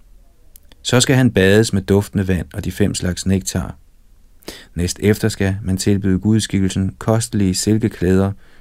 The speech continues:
og juvelbesatte smykker, indsmøre hans legeme med saltris, pasta og tilbyde ham kranse og andre gaver. Så skal man holde et spejl op foran gudskikkelsen og derpå tilbyde duftende olie, blomster, røgelse, lamper og helgjort vand til at opfriske munden med.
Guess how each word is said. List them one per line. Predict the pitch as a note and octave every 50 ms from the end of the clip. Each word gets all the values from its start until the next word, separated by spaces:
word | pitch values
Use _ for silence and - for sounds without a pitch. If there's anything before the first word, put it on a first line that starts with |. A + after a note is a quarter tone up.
| - - -
og | - F#2+ F#2+ F#2+
juvelbesatte | G2 G2 F#2+ G2+ B2+ B2 A#2 A2 G2 - G#2+ F#2+ F2 F2
smykker, | - - - F#2 G2 A2+ A#2+ A#2+ G#2 F#2+ - _ _ _ -
indsmøre | G2+ G#2 A2+ B2 A#2 - A#2+ A#2 A#2 A2
hans | A2 A2+ G#2 - -
legeme | G#2 G2+ G2+ G#2+ G#2+ A2 G#2+
med | G2+ G2 F#2
saltris, | - - G#2 F#2 G#2 G#2 - G#2 G2+ - -
pasta | - - F#2+ G2 F#2+ - - G2+ G2
og | F#2+
tilbyde | F#2+ - - G2 G2 F#2+ G#2+ G2
ham | G2+ G2 G2+ G2+
kranse | - - F2 F2+ F#2 F#2 - G2 G2+ G2+ _ _ _ _ -
og | - F#2 F#2
andre | F#2 F2+ - G2+
gaver. | F#2 - F#2 F2 F2 E2+ F#2 G2+ G#2 _ - - - - - - - - - - - - - - - - - _ - - _ -
Så | - G#2+
skal | G2+ - C3+ A#2
man | A#2+ A2
holde | A2 A2+ G#2+ G#2
et | G#2 G2
spejl | - - - C#3 C3+ A#2+ G2+
op | F2+ F#2+ F#2 F2+
foran | - F#2+ G2 F#2 F#2
gudskikkelsen | F#2 F#2 F#2 F#2+ F#2+ F#2 - - G2 F#2 F2 F#2 F#2+ F#2+ F#2
og | F#2 F2+
derpå | G#2 G2 F#2 - - G2 E2+
tilbyde | - - G2+ F#2+ F#2+ F#2+ G#2 F#2+ F#2 F2+
duftende | - - G#2 A#2 A2+ - - G#2 G2 -
olie, | - G2 A2 A2+ A2+ G2+ F#2
blomster, | - - F#2+ A#2 B2 F#2+ - - - - - F#2+
røgelse, | F#2 F#2 F#2+ A2 A2+ A#2 A#2 A2+ - F#2+
lamper | F#2 F#2+ F#2 F#2+ G2+ G#2 - A2+
og | G2+ - G2
helgjort | F#2+ A2 A#2+ B2+ B2 A#2 G2 F#2+ G2+
vand | G#2+ G2+ F2+
til | - - A2
at | -
opfriske | - G#2 A2+ - - A2 G2+ - - G2+
munden | G2+ B2 - - - G#2
med. | F#2+ F#2 F#2